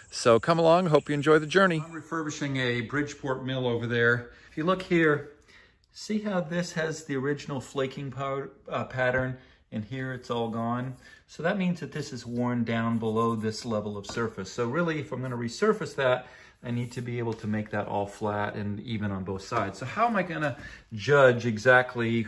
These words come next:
whether it's flat or not? Well, usually use a surface plate for that, which is a very high precision surface. And I have a little tiny one here, uh, like that big, but that's really not big enough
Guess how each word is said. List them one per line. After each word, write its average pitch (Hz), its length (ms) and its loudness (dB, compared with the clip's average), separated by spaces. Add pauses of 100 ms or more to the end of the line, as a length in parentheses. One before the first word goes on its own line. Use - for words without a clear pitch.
whether 110 280 0
it's 110 140 -6
flat 165 380 4
or 113 60 -2
not? 101 260 -4
Well, 135 80 2
usually 180 360 -2
use 160 240 -8
a 135 60 -8
surface - 460 -2
plate - 340 -6
for 113 120 -8
that, 92 200 -2
which 107 160 -6
is 117 140 -4
a 110 40 0
very 120 300 6
high 123 300 0
precision 120 680 2 (160)
surface. 131 480 4
And 143 120 -4
I 139 80 2
have 180 320 2
a 143 80 6
little 160 260 2
tiny 165 460 0
one 110 240 2
here, 110 420 2 (640)
uh, - 280 -6
like 107 260 -4
that 120 360 0
big, 101 340 -2 (300)
but 160 100 -2
that's 156 240 2
really 147 200 4
not 123 240 0
big 123 160 0
enough 120 360 -4